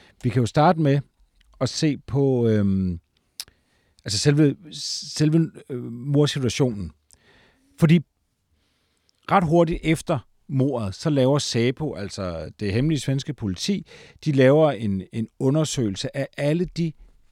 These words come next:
tips, der er kommet ind fra borgere, der har set nogen med walkie-talkie. I alt tror jeg, der er mere end firs tips med folk, der har s-, set nogen med walkie-talkie, enten omkring palmeparets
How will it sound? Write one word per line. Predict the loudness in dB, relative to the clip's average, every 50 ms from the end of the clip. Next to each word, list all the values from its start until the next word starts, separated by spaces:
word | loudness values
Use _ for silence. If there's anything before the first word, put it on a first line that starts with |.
| _ -10
tips, | -6 -6 -6 -6 -6
der | -6 -6
er | -4
kommet | -4 -4 -4 -4 -4
ind | -6
fra | -8 -10 -10
borgere, | -6 -2 0 2 2 2 0 0 -2 -4
der | -6
har | -6 -6 -6
set | -8 -6 -6 -6 -6 -6 -8
nogen | -6 -4 -2 -2 -2 -2 -4 -4 -4
med | -4 -4
walkie-talkie. | -2 -2 -4 -4 -6 -8 -4 0 2 2 2 0 -2 -10 -12 _ _ _ _ -20 _ _ _ _ _ _ _ _ _ _ _ _ _ _ _ _ _ _ _ _ _ _ _ _ _ _ -10 -4
I | 0 2
alt | 4 4 4 2 0 -4
tror | -2 2 4 4
jeg, | 4
der | 4 2
er | 0 0 0 2
mere | 4 4 4 2 2 0
end | -2 -6
firs | -8 -8 -8 -4 -2 -2 -2 -2 -4 -8 -10 -12 -14 -18 _ _ _ _ _ _ _ -8
tips | -6 -6 -6 -6 -8 -18 -14 -8
med | -4 -4 -4
folk, | 0 0 0 0 0 -2
der | -8
har | -6 -6 -6 -8
s-, | -8 -12 -16 -16 -16 -16 -18 -20 _ -20 -18
set | -14 -8 -4 -4 -4 -2
nogen | -2 -4 -2 -2
med | -2 -2
walkie-talkie, | -2 -4 -4 -6 -6 -6 -4 -4 -4 -4 -6 -8 -6
enten | -6 -4 -4 -4 -4 -6
omkring | -6 -6 -4 -4 -6 -6 -6 -8 -16 _ -8
palmeparets | -2 -2 0 0 0 0 0 0 -2 -2 -2 -4 -6 -10 -12 -14